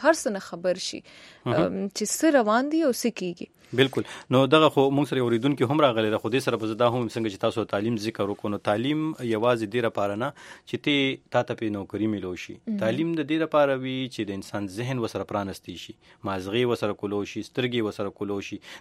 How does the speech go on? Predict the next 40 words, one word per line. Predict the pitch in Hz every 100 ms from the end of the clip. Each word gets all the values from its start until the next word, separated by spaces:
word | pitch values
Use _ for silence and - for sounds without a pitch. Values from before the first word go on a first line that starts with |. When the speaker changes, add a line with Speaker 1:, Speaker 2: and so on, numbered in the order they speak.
| -
Speaker 2:
د | 113
خپلې | - 123 110 -
ښې | 143 147 143 -
او | 107
بدې | 95 123 107 92 - - _
کې | - 110 110 113 104
فرق | 147 151 -
کولی | 123 110 104
شي | 98 104
چې | 95 - 98 -
څه | 113
د |
ما | 110 110
دپاره | 101 101 95
ښه | -
دي، | 127 135 123
او | 110 104
ګیر | 120 131
چاپېره | 131 117 127 117 104
ماحول | 98 113 127
په | 123 104 87 -
خپل | 117 120 - - -
هر | 123
څه | - 113
باندې، | 107 107 120 -
چاپېریال | 104 104 98 123
باندې | 117 107 98 -
پوه | 120
شي | 117
چې | -
زما | 101 107
نه | 110
ګیر | 98 110 101
چاپېره | 104 - 113 113 76
څه | 107 - 147
روان | 117 101 98
دي، | 98 - -
او | 113
خپلې | - 127
فیصلې | 120 110 - 113